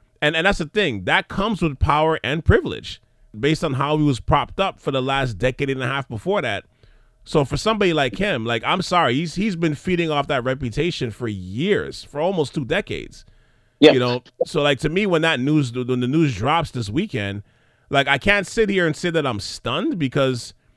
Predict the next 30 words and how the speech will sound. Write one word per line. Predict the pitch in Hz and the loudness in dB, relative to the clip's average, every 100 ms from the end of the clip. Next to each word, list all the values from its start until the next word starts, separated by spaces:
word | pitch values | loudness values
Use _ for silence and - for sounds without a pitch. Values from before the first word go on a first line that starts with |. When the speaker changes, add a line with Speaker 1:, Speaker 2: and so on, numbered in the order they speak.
| _ - | _ 0
Speaker 1:
it | 147 | 0
just | 156 180 | 2 0
reeks | 131 156 214 190 | 0 0 0 -2
of | 160 | -2
somebody | 180 175 170 170 | -2 0 2 2
with | 156 147 | 0 0
power | 151 156 175 | 2 4 2
and | 160 | 2
privilege, | 202 233 117 | 0 2 -2
especially | 107 151 - | 0 -2 0
when | 160 | -2
you're | 156 | 0
looking | 156 165 | -2 -2
at | 156 | -4
those | 147 123 | -4 -4
emails. | 214 240 92 92 | -2 -2 -4 -6
Like, | 117 120 - _ _ _ - | -4 -6 -8 _ _ _ -4
I | 165 | 2
think | 226 | 4
I | |
was | 190 170 | 6 4
even | 180 | 2
asking | 175 180 - 170 | 2 2 -2 -2
you | |
last | 160 151 - | 2 0 -2
night, | 226 160 | -4 0
like, | 131 104 | 0 0
"Yo, | 180 185 | 2 2
was | 131 139 | 2 0
he, | 202 - | -6 -8